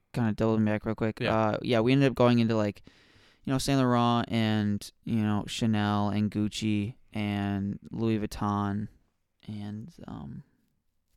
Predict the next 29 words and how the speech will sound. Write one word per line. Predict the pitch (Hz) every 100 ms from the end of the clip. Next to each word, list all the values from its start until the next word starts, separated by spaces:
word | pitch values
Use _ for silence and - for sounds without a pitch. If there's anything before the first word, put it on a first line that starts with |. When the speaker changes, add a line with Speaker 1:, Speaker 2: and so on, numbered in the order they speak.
| _ _ _
Speaker 1:
somewhere | - 151 120
else | 107 104 -
maybe. | - - - - _ _
Speaker 2:
So | -
Speaker 1:
Maybe | 147 143
Speaker 2:
pretty | 110
Speaker 1:
not. |
Speaker 2:
much, | 110 -
yeah. | 120 69
So | - -
pretty | 175
Speaker 1:
We, | 185
Speaker 2:
much | 127
all, |
Speaker 1:
we, | 107 -
Speaker 2:
all | 135
the | 104
high | 95 85
ends. | 80 82
Speaker 1:
yeah, | 123 113 104
we | 127
were | 143
just | 123 -
kinda | 120
browsing, | 95 101 101 101 101 101 -
seeing | - 110 107
what | 104 98
places | - 107 104 104
had. | - 107 107 110